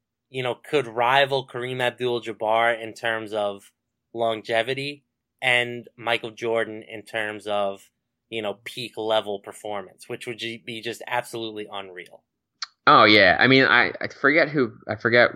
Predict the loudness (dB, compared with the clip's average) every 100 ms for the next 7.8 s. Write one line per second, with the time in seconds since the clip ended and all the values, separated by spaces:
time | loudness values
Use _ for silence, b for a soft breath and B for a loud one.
0 | 0 -2 -2 -2 2 2 6 4 6 4
1 | 4 6 4 4 4 4 6 6 6 6
2 | 6 6 4 4 2 4 2 4 6 4
3 | 0 -10 _ _ _ _ 0 2 6 6
4 | 6 4 4 6 6 4 2 2 0 -10
5 | -14 -10 -2 0 0 0 0 0 -4 -2
6 | 4 6 6 4 2 0 2 4 4 4
7 | 2 2 2 2 2 0 -10 -20